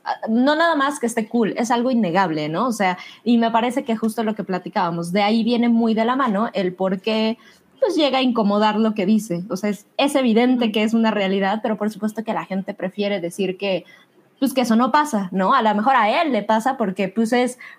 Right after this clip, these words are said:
Speaker 1: particularmente moreno, ¿no? A diferencia de todas <laughs> las demás personas. Eh, genuinamente creo que es, es, es naturaleza humana, ¿no? El, el negar que, pues, que en un país como México existe un racismo increíblemente arraigado y,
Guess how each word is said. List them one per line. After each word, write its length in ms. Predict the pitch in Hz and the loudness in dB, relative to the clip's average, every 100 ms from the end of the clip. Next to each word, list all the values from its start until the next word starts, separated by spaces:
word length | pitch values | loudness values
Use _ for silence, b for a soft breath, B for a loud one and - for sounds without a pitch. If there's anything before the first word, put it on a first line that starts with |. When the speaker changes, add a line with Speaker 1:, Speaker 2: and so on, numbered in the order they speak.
| - | 0
Speaker 1:
particularmente 880 | 311 302 311 285 277 277 277 254 262 | 2 2 0 2 2 2 2 0 2
moreno, 440 | 214 220 214 185 | 2 4 2 2
¿no? 140 | 185 | 0
A 80 | 214 | 0
diferencia 480 | 226 220 226 240 247 | -2 0 2 2 2
de 120 | 214 | 0
todas 180 | 214 - | 0 0
<laughs> 80 | - | 2
las 240 | 254 214 | 2 2
demás 240 | 196 190 208 | 0 0 -2
personas. 400 | 208 208 190 185 B B B 175 - | 0 0 0 -4 B B B -12 -4
Eh, 80 | |
genuinamente 720 | 226 262 285 311 294 277 254 269 | 0 2 2 2 0 0 -2 -4
creo 160 | 233 | -4
que 180 | 220 226 | -2 -2
es, 160 | 220 - | -2 -2
es, 120 | 208 226 | -4 0
es 100 | 220 | 0
naturaleza 540 | 226 208 180 190 202 | 0 0 0 0 0
humana, 320 | 196 175 165 | 0 0 -4
¿no? 140 | 165 233 | -4 -2
El, 200 | 226 - | 0 2
el 160 | 220 | 2
negar 360 | 226 214 220 233 | 2 2 0 0
que, 360 | 233 226 180 - b _ - | -2 -2 -2 -6 b _ -4
pues, 140 | 226 | -2
que 100 | 226 | 0
en 120 | 214 226 | 2 4
un 160 | 240 | 4
país 440 | 240 254 247 240 - | 2 2 2 0 -2
como 280 | 180 180 | -6 0
México 640 | 214 247 240 220 208 202 - b b _ | 0 0 -2 -4 -2 -4 -6 b b _
existe 540 | - 220 - 254 240 254 | -2 -2 0 -2 0 0
un 100 | 294 | 2
racismo 500 | 254 208 208 214 277 | 0 0 2 2 4
increíblemente 920 | 294 202 170 220 277 233 233 226 247 | 2 2 0 2 2 2 2 0 -2
arraigado 720 | 226 185 170 180 254 180 175 | -2 -2 -2 0 0 2 0
y, 100 | 160 | 0